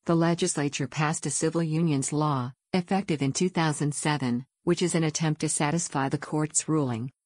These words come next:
Nevada. On May thirty-first, two thousand nine, the Nevada legislature overrode Governor Jim Gibbons' veto of a domestic partnership bill. The bill allows registered domestic partners, whether they are a same-sex or opposite-sex couple,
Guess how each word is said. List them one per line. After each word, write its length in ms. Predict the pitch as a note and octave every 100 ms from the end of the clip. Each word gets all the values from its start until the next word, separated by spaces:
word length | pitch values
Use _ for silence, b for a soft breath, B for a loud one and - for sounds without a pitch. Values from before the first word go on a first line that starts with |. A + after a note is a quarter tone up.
| _ _ D3+
Nevada. 560 | D3 D3+ C#3+ C#3 C#3 - _ _ _
On 160 | F#3+ F3+
May 140 | F3+
thirty-first, 640 | F3+ G3 G#3+ G3+ F3+ F3 -
two 140 | G3+
thousand 420 | F#3+ F3 D3+ D3
nine, 420 | C#3 C3+ B2 A#2 C#3 _ -
the 100 | E3+
Nevada 340 | F3 F#3+ G3+
legislature 760 | F#3 D#3+ D#3+ D3+ D3 C#3+ D#3 C#3+
overrode 500 | D#3+ D#3+ D#3 D3+ D3
Governor 400 | C#3+ C#3+ D3 C3+
Jim 240 | D#3+ D#3+
Gibbons' 400 | C#3+ D#3+ D3+ C#3+
veto 420 | - E3 E3 C3+
of 120 | C#3 D3
a 40 |
domestic 540 | D3 D3 D3 - C#3+
partnership 580 | - D3 C3 C3+ - D3
bill. 360 | - C#3+ B2 D3 _ _ _ -
The 100 | F3
bill 240 | - G3
allows 400 | F3 D#3 C#3 C#3
registered 480 | D#3 E3 F#3+ - C#3+
domestic 520 | D3+ D3+ D3+ - D#3+
partners, 600 | - C#3+ - C3 B2+ - - _
whether 240 | E3+ E3+
they 140 | D3+ D3
are 80 |
a 40 | C#3+
same-sex 600 | - E3+ E3+ - D3 -
or 100 | D3
opposite-sex 800 | C#3+ D3+ D#3 D3 - E3+ D#3+ -
couple, 480 | - D3+ C3+ B2+